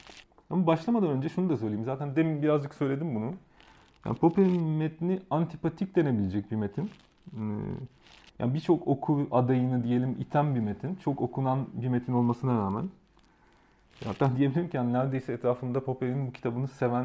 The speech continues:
ya da onunla ilgilenen hiç kimse görmedim diyebilirim yani benim kendi çevremde. Ee, ya bunun nedeni tabii ki Popper'in metninin, e, yani bütün, e, felsefi gücüne ya da zayıflığını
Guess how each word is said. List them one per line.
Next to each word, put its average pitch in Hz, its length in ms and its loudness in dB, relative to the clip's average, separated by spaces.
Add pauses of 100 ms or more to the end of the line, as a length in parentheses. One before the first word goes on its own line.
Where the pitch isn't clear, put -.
ya 110 160 -6
da 110 40 -4
onunla 120 240 -2
ilgilenen 117 440 -4
hiç - 200 -18
kimse 127 300 -4
görmedim 120 640 -2 (280)
diyebilirim 113 500 2
yani 95 180 -6
benim 104 200 -6 (540)
kendi 110 260 -4
çevremde. 98 480 -4 (920)
Ee, 120 60 -4 (1200)
ya 123 160 0
bunun 208 180 4
nedeni 151 260 4
tabii 143 260 2
ki 170 100 -4
Popper'in 139 340 -2
metninin, 135 520 -2
e, 113 300 -4 (840)
yani 110 160 -4
bütün, 131 360 -4
e, 107 300 -4
felsefi 127 580 0 (380)
gücüne 123 280 -4
ya 127 120 -2
da 120 80 0
zayıflığını 123 760 0